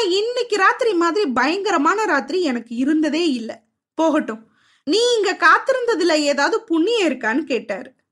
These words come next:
"ஆமா பிரபு, அவங்க இங்கதான் நதியை கடந்து போனாங்கன்னு" சொன்னா சத்ருகனன். "துர்விநீதன் இருந்தானா, நீ பாத்தியான்னு?" கேட்டாரு. "ரொம்ப பக்கத்துல நின்னு பார்த்தேன். துர்விநீதன் யானை மேல இருந்தான். மத்தவங்க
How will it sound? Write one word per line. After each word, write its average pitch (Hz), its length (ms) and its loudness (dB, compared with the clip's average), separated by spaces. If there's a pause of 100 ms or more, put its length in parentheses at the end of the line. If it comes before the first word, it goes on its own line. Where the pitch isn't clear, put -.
(160)
"ஆமா 285 280 2
பிரபு, 226 300 -4 (600)
அவங்க 453 300 4
இங்கதான் 466 460 0
நதியை 381 260 2
கடந்து 339 320 0
போனாங்கன்னு" 285 600 0
சொன்னா 277 340 -2
சத்ருகனன். 240 680 -6 (540)
"துர்விநீதன் 392 680 4
இருந்தானா, 302 480 2
நீ 262 140 0 (120)
பாத்தியான்னு?" 240 600 -2
கேட்டாரு. 190 440 -8 (320)
"ரொம்ப 254 400 0
பக்கத்துல 311 580 -2
நின்னு 330 280 2
பார்த்தேன். 262 400 -2 (440)
துர்விநீதன் 392 680 2
யானை 339 320 4
மேல 302 240 0
இருந்தான். 294 460 0
மத்தவங்க 302 500 0